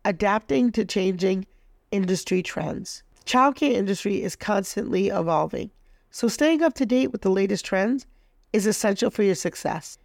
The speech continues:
Attend industry conferences, join professional associations, and participate in relevant workshops to stay informed about emerging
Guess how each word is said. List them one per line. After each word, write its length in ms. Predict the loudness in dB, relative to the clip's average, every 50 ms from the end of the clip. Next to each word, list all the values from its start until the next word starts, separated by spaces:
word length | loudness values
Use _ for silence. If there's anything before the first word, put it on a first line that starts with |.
| _ _ _ 0
Attend 580 | 0 0 0 0 0 2 2 4 4 2 2 0 _ 0
industry 440 | 0 0 2 0 -2 -2 -4 -4
conferences, 960 | -4 -4 -4 -4 -4 -4 0 0 -2 -2 0 0 2 2 2 0 -4 -12 -16 -18 _ _ _ -20 -20 _ _ _ _ _ _ _ _ _ -2
join 520 | 0 2 2 2 2 2 2 0 -2 -4 _ _ _ _ _ -6
professional 580 | -6 -4 -2 -2 -4 -2 -2 -2 0 0 0
associations, 1040 | -2 -4 -4 -4 -4 -2 -2 -2 0 0 0 0 0 0 0 0 0 -4 -6 -8 -14 -14 _ _ _ _ _ _ _ _ -4
and 160 | -4 -2 0
participate 720 | 0 -2 0 0 0 0 0 -2 -2 0 0 0 0 -2
in 100 | -2 0
relevant 560 | 0 2 2 2 2 2 2 0 0 -2 -4 -2
workshops 640 | 0 0 0 0 0 0 2 2 2 0 -4 -14 _ _ _ _ _ _
to 120 | -2 -2
stay 300 | -2 0 0 0 0 0
informed 520 | 0 -2 -2 0 2 2 4 4 2 2 0 -2
about 340 | -2 0 0 0 0 -2
emerging 560 | -4 -2 0 0 0 0 0 0 -2 -2 -4